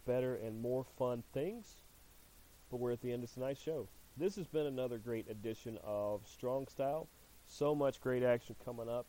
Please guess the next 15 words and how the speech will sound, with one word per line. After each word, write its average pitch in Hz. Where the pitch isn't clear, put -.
Elimination 117
Chamber 117
is 110
this 101
weekend. 123
You've 104
got 104
the 104
P 143
F -
L 180
Challenger 139
Series 131
on 104
Friday. 147